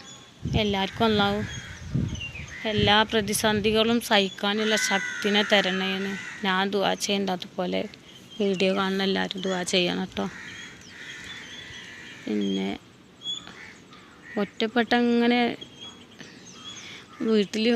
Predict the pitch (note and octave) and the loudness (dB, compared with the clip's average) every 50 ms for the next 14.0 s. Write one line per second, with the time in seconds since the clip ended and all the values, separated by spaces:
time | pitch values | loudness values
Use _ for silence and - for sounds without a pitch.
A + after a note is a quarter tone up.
0 | - - - - - G3+ G3+ G#3 G#3+ G#3+ - - - - G#3+ A3 A#3 A#3 G#3+ G#3 | 2 -2 -6 -4 -2 0 2 2 0 0 -2 -4 0 0 0 4 6 6 6 6
1 | G3 - G#3+ G#3 G#3 G#3 G#3 G#3 G#3 - - - - - - - - - G3 F#3+ | 6 4 4 4 4 4 4 2 0 -2 -6 -12 -16 -16 -16 -14 -6 -2 0 2
2 | F#3+ F#3+ F#3 - - G3 F#3+ F#3+ F#3+ F#3+ G3 G3+ G#3 G#3+ G#3 - G#3+ G#3 F#3+ F#3 | 2 2 0 0 0 2 2 2 2 2 2 2 2 2 2 4 4 4 4 2
3 | F#3 F#3+ F#3+ F#3+ F#3+ G3 F#3 F#3 F#3+ F#3+ F#3+ F3 E3+ F3 - - F#3+ - - G3 | 2 2 2 2 2 2 2 2 0 -2 -2 -2 -2 -4 -4 -6 -8 -8 -8 -10
4 | - - G3+ G3+ G#3+ - - G#3+ F#3 F#3+ F3+ F#3 F3+ F3 E3+ F3 G3 G3+ - - | -6 -4 -4 -4 -4 -4 -6 -4 -2 -2 -2 -2 -2 -2 -2 -2 -2 -4 -4 -6
5 | - A3 G3+ - - - G3+ G3 F#3 F#3 F#3 - - - - - - - - - | -8 -8 -8 -8 -6 -4 -4 -4 -4 -4 -6 -6 -6 -6 -6 -6 -6 -6 -2 0
6 | - - - - - - - - - - - - - - - - - - - - | 0 0 -2 -4 -8 -10 -6 0 0 2 4 4 2 4 4 2 2 2 0 -2
7 | - - A3+ - G#3 G3 F#3+ F#3+ - - G3 F#3+ - - G3 G3+ G3 F#3 F3+ F3 | -2 0 4 6 6 6 4 2 0 0 -2 -2 -2 -2 -2 0 0 0 -2 -2
8 | F3+ F#3 G3 G3 - - F#3+ F3 F#3+ F#3 F#3+ F#3+ F#3+ - F#3+ F#3+ - - F#3 - | -4 -4 -4 -4 -4 -4 -4 -2 -2 -2 -2 -2 -2 -4 -6 -6 -6 -6 -6 -6
9 | - - - - - - - - - - - - - - - - - C6+ - - | -6 -10 -12 -16 -14 -12 -10 -10 -10 -10 -12 -14 -14 -12 -10 -10 -10 -10 -12 -14
10 | - - - - - - - - - - - - - - - - - - - - | -16 -16 -16 -12 -12 -12 -12 -12 -14 -16 -18 -18 -20 -20 -20 -18 -18 -18 -18 -18
11 | - - A#3 G#3 G3 F#3 F#3+ F#3+ - - G3+ F#3+ F#3+ F#3 F#3+ G3 G3 F#3+ G3 G3 | -12 -8 -4 -4 -2 -2 -2 -2 0 0 0 2 0 0 0 0 0 -2 -2 -4
12 | G3 F#3 - - - - - - - - - - - - - - - - - - | -6 -8 -12 -16 -18 -20 -20 -20 -20 -20 -20 -20 -20 -20 -20 -20 -18 -18 -18 -16
13 | - - - - - - - - - - A3 A3 G#3 G3 F#3 F#3+ G3 - - G3+ | -16 -18 -18 -18 -18 -20 -20 -20 -12 -6 -4 0 2 2 2 2 0 -2 -2 -2